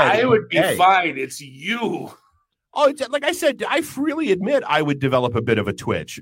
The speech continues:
Speaker 2: but, you know, I, yeah. Wait, uh,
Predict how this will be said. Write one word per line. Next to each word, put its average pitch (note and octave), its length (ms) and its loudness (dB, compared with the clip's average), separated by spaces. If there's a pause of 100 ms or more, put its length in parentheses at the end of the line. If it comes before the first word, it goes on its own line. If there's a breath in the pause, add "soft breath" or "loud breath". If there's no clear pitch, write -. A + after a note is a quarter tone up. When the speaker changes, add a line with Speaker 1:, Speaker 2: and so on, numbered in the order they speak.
Speaker 2:
but, C3+ 300 2 (560 soft breath)
you D#3+ 100 4
know, G3 200 4
I, D#3+ 360 -10
yeah. G3 400 -2 (840)
Wait, G3 280 4
uh, E3 160 0